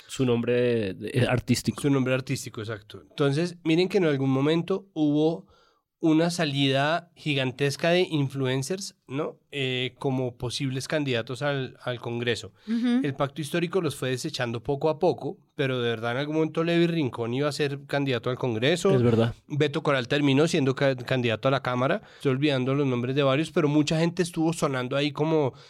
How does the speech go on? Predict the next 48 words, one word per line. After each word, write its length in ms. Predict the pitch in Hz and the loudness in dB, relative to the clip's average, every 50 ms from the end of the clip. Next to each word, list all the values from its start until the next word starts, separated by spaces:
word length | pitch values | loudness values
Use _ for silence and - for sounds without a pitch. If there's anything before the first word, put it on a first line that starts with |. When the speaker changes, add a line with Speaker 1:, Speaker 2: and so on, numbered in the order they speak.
| - _ | -16 _
Speaker 2:
en 180 | 151 143 135 135 | -6 -4 -2 -2
el 140 | 127 123 | -4 -4
partidor 800 | - - 139 135 - - 156 156 151 165 175 185 190 185 180 170 | -4 -4 -4 -4 -4 -4 -2 0 2 2 4 4 4 4 2 2
de 400 | 151 170 170 175 175 175 170 160 151 | 2 2 4 4 4 4 4 4 2
lo 140 | 147 139 139 | 0 -2 -2
que 120 | - 147 | -4 -4
iba 100 | 135 139 | -2 -2
a 40 | 135 | -2
ser 240 | - 165 156 151 151 | 0 0 2 2 2
el, 240 | 151 156 160 156 | 0 -2 -2 -4
el 140 | 151 156 135 | -6 -6 -4
pacto 280 | 139 160 147 135 - 156 | -4 -4 -4 -4 -6 -10
histórico. 540 | 135 - - 185 190 190 196 - 196 196 196 - - - - _ _ _ - - | -12 -4 0 2 2 2 2 0 -2 -4 -4 -8 -16 -20 -20 _ _ _ -8 -2
Y 100 | 123 135 | 0 0
ahí 220 | 135 131 127 143 | 2 2 2 2
efectivamente 560 | 151 147 185 - - 175 151 143 135 131 - | 0 0 -2 -2 0 2 2 2 2 -2 -2
terminaron 560 | 135 156 156 143 135 127 117 113 110 117 123 127 | -2 -2 0 2 2 2 2 2 2 2 2 2
entrando, 540 | 131 131 135 208 240 190 123 98 98 - _ | 0 2 2 2 2 2 0 -2 -8 -10 _
¿no? 140 | - 120 139 | -6 -4 -4
Speaker 3:
¿Qué, 100 | 180 214 | -2 -2
qué 120 | 220 240 | -2 -2
significa 520 | - 240 233 247 262 233 240 233 - 185 - | -2 -2 -2 -2 -2 -4 -4 -6 -6 -6 -6
influencer 600 | 226 233 214 240 233 214 208 214 208 226 202 196 | -6 -6 -6 -6 -6 -6 -6 -6 -8 -8 -8 -8
como 200 | - 226 233 233 | -8 -6 -2 0
Speaker 2:
Influencer, 520 | 196 185 240 233 185 185 196 196 233 247 | 0 2 2 2 2 0 0 2 2 0
Speaker 3:
concepto? 60 | 214 208 | 0 0
Es 100 | 202 - | 0 -2
una 160 | 233 220 208 | 0 0 0
Speaker 2:
yo 60 | 185 | 0
creo 140 | 170 190 233 | 2 0 0
que 40 | 233 | 2
es 60 | 233 | 2
una 100 | 214 202 | 2 2
Speaker 3:
palabra 220 | 208 226 220 196 190 | 2 2 2 2 2
Speaker 2:
persona 300 | - 190 185 170 165 175 | 0 2 2 2 0 0
que 140 | - - 185 | 0 -2 -4
tiene 400 | - - 160 143 139 147 156 147 147 - - - - _ _ | -4 -2 -2 0 0 -2 -2 -4 -8 -18 -20 -20 -20 _ _
actividad 560 | - 170 170 - - 185 170 165 175 190 185 | -8 -8 -6 -4 -2 0 2 2 2 2 0
principalmente 840 | - 190 175 180 160 139 147 135 - 127 123 127 131 131 131 135 156 143 | 0 2 2 2 2 0 -2 -4 -2 -2 0 0 -2 -2 -2 0 0 0
en 160 | 139 139 139 | 0 0 2
redes. 400 | 147 151 127 101 101 - - - | 2 0 0 0 -4 -8 -10 -4
Mafe 260 | - 202 156 147 190 | -2 -2 -2 -2 -2
Carrascal, 420 | 180 202 190 180 143 - - 143 135 | -2 0 0 0 -2 -2 -4 -4 -2
por 100 | 160 170 | -2 -2
ejemplo, 220 | 151 156 156 175 | -2 -2 -4 -6
es 80 | 160 156 | -4 -2
una 100 | 135 123 | -2 -2
activista. 560 | 123 131 - 143 143 143 123 101 - 107 | -2 -2 -2 0 0 0 0 -2 -4 -10